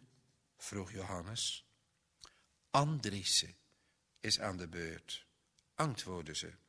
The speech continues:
Ze wist dat Johannes dat niet fijn vond. Hij kon zijn aandacht er niet bij houden, omdat de ouderling Andriese de preek opdreunde.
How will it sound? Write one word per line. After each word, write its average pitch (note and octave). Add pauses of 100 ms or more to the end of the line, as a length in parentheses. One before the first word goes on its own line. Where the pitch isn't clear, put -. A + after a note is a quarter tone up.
(680)
Ze A#2
wist D3
dat A#2+
Johannes C3
dat B2+
niet B2
fijn D3
vond. F2+ (720)
Hij D#3+ (100)
kon G3+
zijn C#3+
aandacht F3
er A2
niet C3
bij F2+
houden, E2 (680)
omdat G2+
de F#2
ouderling G2+
Andriese C3
de A2+
preek A#2+ (100)
opdreunde. G2+